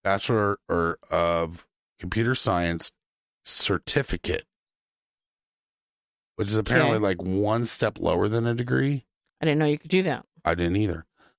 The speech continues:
Speaker 1: So,
Speaker 2: See what
Speaker 1: um,
Speaker 2: happens when you don't go to college?
Speaker 1: but
Speaker 2: You
Speaker 1: they
Speaker 2: don't
Speaker 1: don't
Speaker 2: know
Speaker 1: call it
Speaker 2: anything.
Speaker 1: associates. So he's like, he's already got his associates, but before he would get his be-,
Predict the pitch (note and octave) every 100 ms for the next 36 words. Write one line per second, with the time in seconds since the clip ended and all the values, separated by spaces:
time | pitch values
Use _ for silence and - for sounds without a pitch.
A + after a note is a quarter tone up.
0 | - - C3 A2 A3+ - G#3 G#3+ G3+ G#3
1 | G#3 F#3+ F#3 F#3+ - C#3+ D#3 F3+ G#2+ -
2 | C3+ C3 C#3+ B2 D#3+ D#3+ - D#3+ - -
3 | - - - G#2 G#2+ A2+ A2 G#2 A#2 B2+
4 | C3 A#2+ A2 A2 G#2 A2+ G#2 - F#2 -
5 | F2 D#2+ E2+ A#2+ A2+ G2 F#2+ F#2 F#2+ E2
6 | F2 E2+ E2+